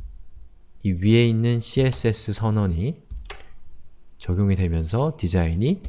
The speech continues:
이렇게 바뀌게 되는 것이죠. 자, 이것 통해서 알 수 있는 것은 바로 자바스크립트를 통해서 이 프로그래밍 쪽으로 현재 웹페이지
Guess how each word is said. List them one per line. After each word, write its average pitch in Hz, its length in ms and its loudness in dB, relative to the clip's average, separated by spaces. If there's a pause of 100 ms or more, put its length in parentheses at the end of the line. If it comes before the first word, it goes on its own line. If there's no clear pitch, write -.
(200)
이렇게 98 420 -2
바뀌게 - 460 -4
되는 85 280 -2
것이죠. - 380 -14 (640)
자, 104 120 6
이것 139 220 8
통해서 151 300 6
알 123 80 8
수 - 140 -2
있는 127 200 2
것은 147 400 0 (540)
바로 117 480 4 (180)
자바스크립트를 131 960 2
통해서 107 640 0 (380)
이 92 100 0
프로그래밍 156 760 4
쪽으로 127 640 4
현재 127 600 2
웹페이지 98 800 4